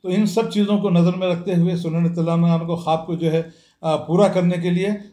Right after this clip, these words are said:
मैं समझता हूं कि आपके, हमारे हरदीद चंद्रशेखर राव साहब हमारी इन च-, तजावीज़ पर गौर करते हुए फ़ीस स्ट्रक्चर बनाइए। तमाम स्कूलों पे जो लोग जो है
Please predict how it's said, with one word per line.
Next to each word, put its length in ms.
मैं 100
समझता 380
हूं 200
कि 80
आपके, 520
हमारे 260
हरदीद 440
चंद्रशेखर 500
राव 120
साहब 340
हमारी 300
इन 180
च-, 60
तजावीज़ 680
पर 200
गौर 160
करते 320
हुए 200
फ़ीस 380
स्ट्रक्चर 340
बनाइए। 500
तमाम 340
स्कूलों 300
पे 160
जो 160
लोग 300
जो 80
है 360